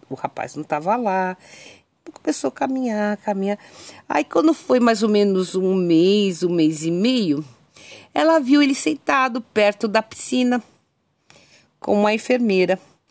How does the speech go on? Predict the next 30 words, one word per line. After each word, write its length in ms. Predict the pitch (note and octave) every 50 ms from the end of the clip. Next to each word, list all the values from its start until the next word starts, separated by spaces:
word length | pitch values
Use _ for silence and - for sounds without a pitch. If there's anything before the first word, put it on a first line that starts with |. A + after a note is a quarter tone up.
| - - - - - - - - - _ _ _ _ _ _
Ela, 440 | - D3+ F3 F#3+ F#3 D#3+ D3 D3 C#3+ - _ _
quando 640 | - - D#3 E3+ F#3+ A#3 C4 C4+ B3 G#3 D#3+ E3+
o 100 | E3 D#3+
olhar 480 | D#3 D#3 D#3 D#3 E3+ F#3+ A3 B3 A#3+ G#3+ F3+ D#3+ -
deles 680 | - - D3+ E3+ F#3 F#3+ F#3+ F#3 E3 D#3+ C#3+ D3 D3 -
se 140 | - -
encontraram, 800 | D#3+ D#3 - - C#3 C#3+ - - D#3+ E3+ G3 G3+ G3 E3+ D#3+ D3 C3+ -
né, 300 | B2 C#3 D3 D3 D#3+ F3
foi 180 | - - D#3+ D#3
aquela 580 | C#3+ - _ - - - D3 E3 G3 A3 B3+
coisa, 540 | C#4 - - - F#3+ F3 D#3 C#3+ C#3 C#3+ C#3+
como 300 | - - F3 F#3 F#3+ G3
era 240 | G3+ A#3+ C#4 D#4 D#4
antes. 680 | D4 B3 A3+ A3+ G#3+ G#3+ G#3 - - - - - - _ _ _ _ - - - - - B2 - - -
Ela 200 | - G#3+ A#3+ A#3+
olhou, 640 | A#3+ G#3+ G#3+ G3+ G3+ G3+ G#3+ A3+ A#3 A#3 A#3 A3+ G#3+ - _ - _ _ _ _ _
mas 360 | F#3+ G#3 G#3 G#3 G#3+ G#3+ F#3
viu 220 | F3+ G3+ C4+ D#4+ E4
que 100 | - D#4+
ele 100 | C#4+ B3
estava 340 | - - - F#3+ F3+ F3
meio 160 | E3+ E3+ E3 D#3+
debilitado, 840 | D#3+ E3 D#3+ C#3+ D#3 D3+ E3 D#3+ _ - F3 D3+ C3+ C3+ C3+ D#3
né? 320 | D#3 F#3 G#3 A#3 A#3+ - - - -
E 80 | - G3+
continuou 480 | - - - C4 - - B3 C4 B3+
caminhando, 540 | - - B3+ B3 B3+ B3 A#3 A3+ A#3 A#3 A#3+
e 40 | G#3
toda 240 | - C4 B3 D4+ D4
vez 420 | A#3 A#3+ A#3+ A#3+ A#3+ A#3 - -